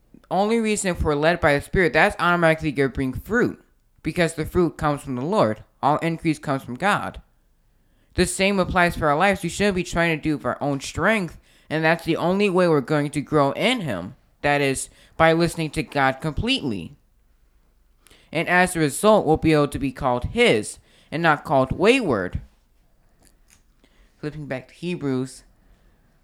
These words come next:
and words, uh, sorry, Galatians, where it talks about how that whatever's d-, started in the fe-,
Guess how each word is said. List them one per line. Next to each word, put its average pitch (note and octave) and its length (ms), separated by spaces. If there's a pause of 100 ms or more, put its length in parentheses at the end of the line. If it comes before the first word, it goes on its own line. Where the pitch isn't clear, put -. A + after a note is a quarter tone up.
(680)
and E3+ 240 (920)
words, C#3 680 (480)
uh, C3+ 380 (380)
sorry, C3 300
Galatians, C#3+ 800 (380)
where F3 120
it F3 80
talks F3 300
about E3 320
how D3+ 380
that C#3+ 160
whatever's D#3+ 480
d-, - 160 (320)
started E3+ 400
in C#3+ 80
the C3+ 80
fe-, - 360